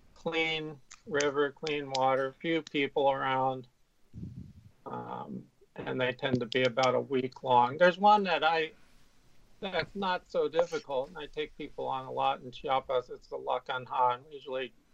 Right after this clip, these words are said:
take people down that in five to seven days. It's about, uh, sixty, seventy miles, but it's just a lot of travertine drops, and it's in really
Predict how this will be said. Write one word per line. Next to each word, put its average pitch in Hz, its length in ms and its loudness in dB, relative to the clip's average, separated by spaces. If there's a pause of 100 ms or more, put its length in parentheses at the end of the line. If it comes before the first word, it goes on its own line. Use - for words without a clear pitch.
(140)
take 151 180 0
people 143 280 -4
down 131 280 0
that 131 260 0
in 135 100 -14
five 131 360 -2
to - 80 -20
seven 131 420 -2
days. 135 520 0 (320)
It's - 160 -18
about, 131 420 2 (640)
uh, 143 240 -6 (400)
sixty, 147 920 0
seventy 151 480 0
miles, 143 480 6
but 156 100 4
it's 147 80 -2
just 160 160 -2
a 165 60 -4
lot 147 180 6
of 131 80 0
travertine 143 720 0
drops, 135 420 0
and 143 80 -12
it's 139 180 -14
in 156 140 -12
really 143 280 -4